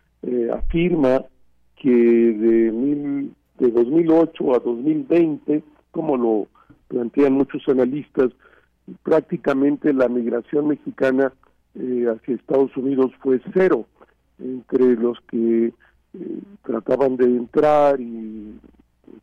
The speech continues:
salían a motu propio o los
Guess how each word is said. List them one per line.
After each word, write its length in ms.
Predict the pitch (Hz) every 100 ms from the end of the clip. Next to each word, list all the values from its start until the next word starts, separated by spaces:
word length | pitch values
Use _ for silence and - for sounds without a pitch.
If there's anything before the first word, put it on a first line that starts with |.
| _
salían 400 | 107 123 139 131
a 60 | 117
motu 300 | 123 - 127
propio 720 | 135 147 147 - 131 123 123 _ _ _ -
o 280 | 139 139 -
los 240 | 127 123